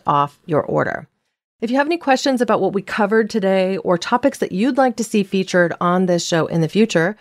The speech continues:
please reach out via social channels at Orlo Nutrition,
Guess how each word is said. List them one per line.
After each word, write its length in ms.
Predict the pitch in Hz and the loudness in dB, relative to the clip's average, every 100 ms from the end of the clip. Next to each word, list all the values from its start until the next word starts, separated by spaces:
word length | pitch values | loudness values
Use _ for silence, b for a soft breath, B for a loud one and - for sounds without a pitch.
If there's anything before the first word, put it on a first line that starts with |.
| b b b - | b b b -2
please 240 | 285 240 | -2 0
reach 220 | 262 220 | 0 0
out 300 | 185 190 254 | 0 2 -2
via 200 | 196 185 | -2 -2
social 340 | 175 202 214 247 | 0 0 0 -2
channels 540 | - 190 190 233 240 - | 0 0 2 0 -4 -4
at 260 | 180 - | -2 -2
Orlo 380 | 180 175 175 170 | -2 0 2 2
Nutrition, 720 | 170 160 - 180 - 254 320 | 2 0 -2 -2 0 0 -2